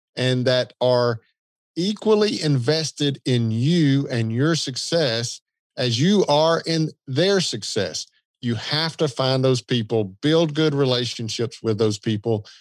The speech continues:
because as you were talking about, Stephen, if there's anything that's gonna shorten the amount of time that you feel yourself in this, in this slump, that you feel yourself in this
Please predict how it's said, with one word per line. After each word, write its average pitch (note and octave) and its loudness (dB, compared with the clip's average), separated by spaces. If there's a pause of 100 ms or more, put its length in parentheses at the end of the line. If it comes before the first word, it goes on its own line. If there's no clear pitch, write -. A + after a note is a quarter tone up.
(280)
because C3+ 2
as C#3 2
you C#3 2
were C3+ 2
talking E3 0
about, A#2+ 0
Stephen, A2 -4 (680)
if D3 0
there's D3 0
anything F#3+ 0
that's D#3 -4
gonna C#3+ 2
shorten E3 0
the D3+ 0
amount C#3+ -2
of C3 -4
time C3 -2
that A#2 -2
you A#2+ -2 (520)
feel D#3 2
yourself C3+ 0
in A#2+ -4
this, A#2 -4
in A#2+ -2
this A2 0
slump, C3+ -2
that A2 -6
you A2+ -2
feel D3 2
yourself B2+ 0
in A2+ -2
this A2+ -2